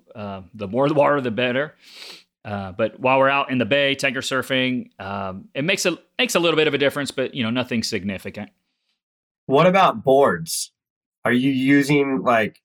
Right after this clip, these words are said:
Speaker 2: just standard shortboards, or do you have m-, boards with more foam in them, or?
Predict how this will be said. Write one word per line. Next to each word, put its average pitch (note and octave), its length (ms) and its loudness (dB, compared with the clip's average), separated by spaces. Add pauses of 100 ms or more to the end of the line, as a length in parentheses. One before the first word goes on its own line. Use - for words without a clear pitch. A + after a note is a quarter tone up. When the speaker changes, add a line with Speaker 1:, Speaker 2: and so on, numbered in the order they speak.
Speaker 2:
just - 240 -4
standard A2+ 500 0
shortboards, C#3+ 600 0
or A2 320 2
do G#2 60 0
you A2+ 80 0
have G#2+ 100 0
m-, A2+ 80 -4 (100)
boards G#2+ 300 0
with F#2+ 100 -12
more G#2 160 0
foam A2+ 300 0
in A#2+ 40 2
them, B2 300 0
or? F2+ 220 -4